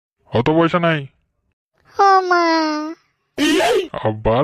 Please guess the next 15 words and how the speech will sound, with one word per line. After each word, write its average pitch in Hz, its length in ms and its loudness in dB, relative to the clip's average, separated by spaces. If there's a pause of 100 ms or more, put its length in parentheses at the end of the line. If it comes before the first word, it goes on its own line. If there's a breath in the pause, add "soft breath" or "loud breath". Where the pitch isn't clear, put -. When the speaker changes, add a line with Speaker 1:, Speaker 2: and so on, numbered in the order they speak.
(120)
Speaker 1:
মাকে 160 440 0
ডাকে। 139 340 -2 (520)
আমার 180 280 -2 (120)
ভুলা 160 260 0 (120)
ভালা 202 200 0 (120)
ছেলে 175 300 -4
এটা 196 140 -4 (120)
মজাও 139 380 0 (100)
বুঝে 101 260 -8 (220)
না। 104 100 -10 (1200)
এ, 151 80 2 (300)
এখন 165 220 -2 (120)
নাই 147 160 0 (100)
পকেটে 139 480 0
লা, 180 80 2